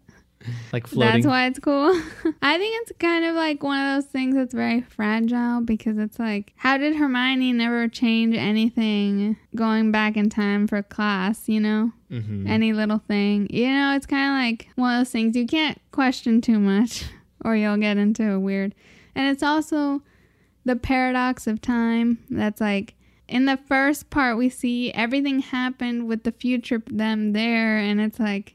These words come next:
Speaker 2: like, the future people influenced what happened the whole time. We just didn't know. Like the rock throwing and
Speaker 1: Which
Speaker 2: that.
Speaker 1: w-,
Speaker 2: That's
Speaker 1: I
Speaker 2: like the
Speaker 1: remember it's like,
Speaker 2: paradox.
Speaker 1: it's, like, clever in the book how they do that too, right?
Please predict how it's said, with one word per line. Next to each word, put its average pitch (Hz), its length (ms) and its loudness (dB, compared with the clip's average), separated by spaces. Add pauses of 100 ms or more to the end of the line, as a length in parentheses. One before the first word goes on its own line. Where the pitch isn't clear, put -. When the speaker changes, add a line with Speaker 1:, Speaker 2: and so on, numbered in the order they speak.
(140)
Speaker 2:
like, 247 280 -2
the 254 100 0
future 302 400 0
people 285 360 0
influenced 254 640 0
what 226 140 -2
happened 226 680 -4
the 214 80 -4
whole 220 260 -4
time. 208 540 0
We 208 120 2
just 208 160 0
didn't 196 280 0
know. 196 240 -2 (320)
Like 220 200 -2
the 214 120 2 (120)
rock 214 420 -2
throwing 196 420 -2
and 185 260 -6
Speaker 1:
Which 190 180 4
Speaker 2:
that. 185 100 -4
Speaker 1:
w-, - 80 -6 (240)
Speaker 2:
That's 254 140 4
Speaker 1:
I 185 40 6
Speaker 2:
like 208 140 6
the 226 60 6
Speaker 1:
remember 262 120 4
it's 262 300 6
like, 220 100 4
Speaker 2:
paradox. 202 300 0
Speaker 1:
it's, 196 140 2
like, 214 260 -4
clever 190 480 0
in 143 180 0
the 123 80 0
book 190 300 -4
how 131 100 -4
they 107 140 -2
do 107 180 -4
that 101 240 -6
too, 208 240 0
right? 160 380 -2